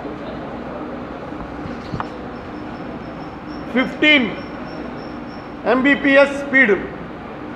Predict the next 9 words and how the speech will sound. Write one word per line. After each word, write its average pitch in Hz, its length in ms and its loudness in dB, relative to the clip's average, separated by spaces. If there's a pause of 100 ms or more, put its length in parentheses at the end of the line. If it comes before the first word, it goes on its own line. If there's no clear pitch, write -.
(1080)
స్పీడ్ 262 300 4
పర్వాలేదు, 262 460 12
మంచి, 233 180 6
బాయ్, 220 280 8
మంచి 226 240 2
స్పీడే 233 220 6
అన్నారు. 190 400 4 (1120)
వన్ 240 220 8
ఫైవ్, 240 320 10